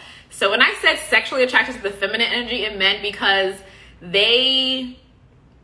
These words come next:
it's gonna make me blush. <laughs> Let's keep it moving. Let's get back on track. Um, <laughs> okay. So, <clears throat>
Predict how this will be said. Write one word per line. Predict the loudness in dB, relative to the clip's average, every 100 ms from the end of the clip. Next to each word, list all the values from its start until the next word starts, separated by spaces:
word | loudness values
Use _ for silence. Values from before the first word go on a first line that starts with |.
| -20 -20 _ -20 -20 _ -20 _ -20
it's | -12
gonna | -10 -8
make | -10 -10
me | -10
blush. | -8 -8 -10 -16
<laughs> | -14 -14 -12 -16 -16 -20 -20 -18 -8 -8 -8 -20 -20 -20 -20 -20 _ -20 -20 -20 _ _
Let's | -20 -18
keep | -8 -6
it | -6
moving. | -6 -6 -8 -10 -12 -12 -10 -10 -10 -12 -10
Let's | 0 2
get | 2 2
back | 2 2
on |
track. | 0 0 0 0 4
Um, | 6 6 2 2 -2 -2 -8 -2 0 0 2 2 2 -2 -2 -2 -8 -12 -12 -16 -16 _ -18 -18 _ _ _ _ -16
<laughs> |
okay. | -14 -10 -10 -10 -14 -16 -18 -20 -20 -20 -20
So, | 0
<clears throat> | 2 2 0 2 4 4 2 -4